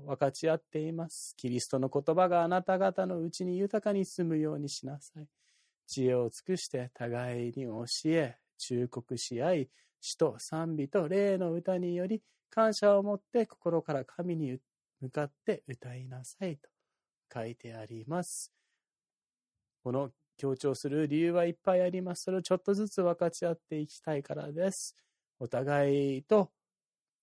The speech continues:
御言葉を分かち合うというのは、このエフビーエスの中心的な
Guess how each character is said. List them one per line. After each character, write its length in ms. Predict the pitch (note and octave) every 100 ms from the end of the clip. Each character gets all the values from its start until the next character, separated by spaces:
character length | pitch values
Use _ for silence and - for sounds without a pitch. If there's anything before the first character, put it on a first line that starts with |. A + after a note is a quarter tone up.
| _ _
御 240 | C3+ B2 D3+
言 140 | -
葉 140 | E3 D3+
を 80 |
分 100 | C#3
か 160 | C#3 E3+
ち 180 | - F3
合 120 | F3
う 100 | E3
と 200 | C#3+ B2
い 140 | A#2+ C3+
う 200 | E3 D3+
の 180 | A#2+ C3
は、 200 | E3+ - _
こ 140 | - B2
の 220 | E3+ E3 _ _ _ -
エ 100 | A2+
フ 160 | D3
ビ 220 | C#3+ C#3+ C#3+
ー 120 | D#3
エ 40 |
ス 160 | D3 D3
の 240 | G3 E3 _ -
中 260 | - F3
心 300 | E3+ F3+ F3
的 340 | - F3 - F3
な 220 | E3